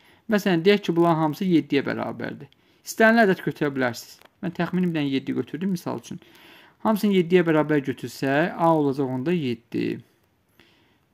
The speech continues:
B olacaq on dörd, C olacaq iyirmi bir. Deməli, burada nə alınır? Ən böyüyümüz A-dır.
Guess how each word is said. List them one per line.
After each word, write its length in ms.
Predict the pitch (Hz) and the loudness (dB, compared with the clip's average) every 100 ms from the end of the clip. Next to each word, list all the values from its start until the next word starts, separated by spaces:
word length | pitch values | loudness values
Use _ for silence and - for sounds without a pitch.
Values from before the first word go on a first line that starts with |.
| _ | _
B 140 | 151 151 | 0 2
olacaq 600 | 139 127 123 143 156 165 - _ | 2 0 -2 -4 -4 -6 -14 _
on 280 | 135 123 120 117 | -8 -8 -8 -6
dörd, 540 | 123 139 190 202 - _ _ _ _ _ _ _ _ _ _ _ _ _ _ | -2 0 0 -4 -12 _ _ _ _ _ _ _ _ _ _ _ _ _ _
C 480 | - - - 185 196 | -16 -10 0 2 2
olacaq 720 | 190 196 180 190 190 202 - _ _ - | 0 -2 -2 -2 -2 -2 -6 _ _ -8
iyirmi 460 | 143 139 135 151 165 - | -2 0 0 -4 -6 -12
bir. 240 | - - _ _ _ _ _ _ | -16 -18 _ _ _ _ _ _
Deməli, 320 | 175 185 202 185 | 0 2 2 2
burada 200 | 180 185 | 2 2
nə 220 | 175 151 135 | 2 2 2
alınır? 300 | 160 190 - - - _ _ _ _ | 0 -4 -8 -20 -20 _ _ _ _
Ən 220 | 202 208 185 | 0 4 8
böyüyümüz 540 | 170 151 143 127 - | 8 8 4 -2 -4
A-dır. 600 | - 160 175 170 180 202 | 0 2 2 2 2 2